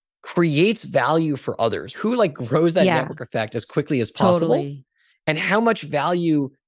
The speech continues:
Speaker 1: do they put on using the platform right? If, if you have to, like, convince them to use it, you're subsidizing them. If they have intrinsic demand for it, then maybe you don't need to.
Speaker 2: And, and quick bottom line on this, like, where this is really kind of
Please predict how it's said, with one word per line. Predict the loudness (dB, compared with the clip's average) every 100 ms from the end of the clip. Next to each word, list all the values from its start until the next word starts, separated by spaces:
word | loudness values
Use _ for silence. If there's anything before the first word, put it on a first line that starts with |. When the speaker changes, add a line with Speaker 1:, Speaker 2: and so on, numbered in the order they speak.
| -8
Speaker 1:
do | -6
they | 0 2 0
put | -2 -2 -2 0
on | -4
using | -2 0 0 -2
the | -4
platform | -4 -4 -4 -6 -8 -10 -18 _ _ _ -2
right? | 0 2
If, | -2 -8 -4
if | -2 4
you | 4
have | 4 2
to, |
like, | 0 0 -4 -20 -18 -8
convince | -4 -4 0 0 0 0
them | 0 0
to |
use | -2 0 0
it, | -2
you're | -4
subsidizing | -2 -2 -2 -8 -12 -14 -14
them. | -10 -8 -8 _ _ _ -2
If | 2
they | 2
have | 2
intrinsic | -2 -4 -2 -2 -2 -4
demand | -4 -2 -2 0
for | 0
it, | 0
then | -2
maybe | -2 -2
you | -2
don't | -4 -6
need | -10 -14
to. | -16 -18 _ 0
Speaker 2:
And, | 2 4 0
and | -2
quick | -2 -4 _ _ -2
bottom | 0 2 2
line | 2 2
on | 0
this, | -2 -4
like, | -8
where | -2 0 2
this | 2 -2 -4
is | -6 -6
really | -4 0 2 2 0 -2 -4
kind | -4
of | -2